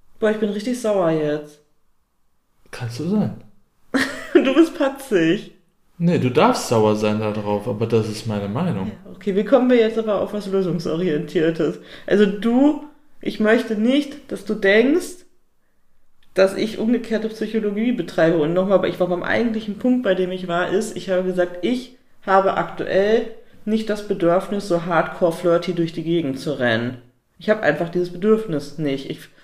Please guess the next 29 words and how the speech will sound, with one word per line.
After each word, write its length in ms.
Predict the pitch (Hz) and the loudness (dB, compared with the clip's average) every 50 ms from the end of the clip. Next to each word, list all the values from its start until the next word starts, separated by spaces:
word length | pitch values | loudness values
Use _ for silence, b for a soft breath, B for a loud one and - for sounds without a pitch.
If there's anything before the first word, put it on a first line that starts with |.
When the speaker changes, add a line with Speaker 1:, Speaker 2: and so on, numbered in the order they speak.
| b b b b | b b b b
Speaker 1:
ich 240 | - 156 147 - - | -6 -6 -6 -6 -8
flirte 500 | - - 175 160 170 180 202 - - 214 | -4 0 4 6 6 6 6 4 2 0
mit 180 | 165 156 151 - | -2 -2 -2 -2
ein, 200 | 90 139 151 165 | -2 -2 -2 -4
zwei 220 | - - 139 131 | -2 0 0 0
Sätzen 460 | 131 160 165 180 - - - - 185 | 2 2 0 0 -2 -4 -8 -6 -4
so 640 | 170 170 180 180 180 180 180 175 180 196 185 - - - - _ _ _ _ _ _ _ _ _ | -2 0 2 4 4 6 6 6 4 4 2 -2 -8 -14 -20 _ _ _ _ _ _ _ _ _
ein 40 | 165 | -4
bisschen, 300 | 175 185 185 - 214 175 | -4 -4 -2 -2 0 2
aber 180 | 160 170 180 143 | 4 4 4 4
ich 100 | 151 160 - - | 4 2 -2 -2
bin, 280 | - 185 180 170 - - | -2 0 0 0 -2 -4
ich 180 | - 165 - - | -6 -8 -6 -4
bin 460 | 180 170 165 165 160 156 160 - - - - | -2 -2 0 -2 -2 -4 -8 -12 -18 -20 -20
gefühlt, 600 | - - - - 254 269 285 302 330 330 - - | -20 -12 -4 0 2 4 6 6 6 4 2 -2
ich 120 | - - - | -10 -8 -2
fühle 220 | - 269 269 269 | 0 2 2 2
mich 200 | 226 208 202 - | 2 0 0 0
nicht 240 | 226 254 269 277 - | -2 -2 -2 -2 -2
so, 260 | - 220 226 226 190 | 0 2 2 2 0
wie 160 | 202 202 202 | -2 -4 -6
ich 140 | 214 202 - | -6 -6 -4
mich 200 | 202 202 196 - | -4 -4 -4 -4
gefühlt 460 | - 170 - - 220 220 226 220 214 | -8 -8 -6 -4 -2 -2 -2 -2 -4
habe, 260 | 190 196 196 190 190 185 | -4 -4 -2 0 0 0
als 220 | - 165 165 160 | 0 0 -2 -4
ich 80 | 156 - | -8 -6
Single 420 | - 180 185 180 170 156 151 147 | -4 -2 0 2 2 2 2 0
war. 320 | 135 131 131 135 139 B | -2 -2 -2 -4 -4 B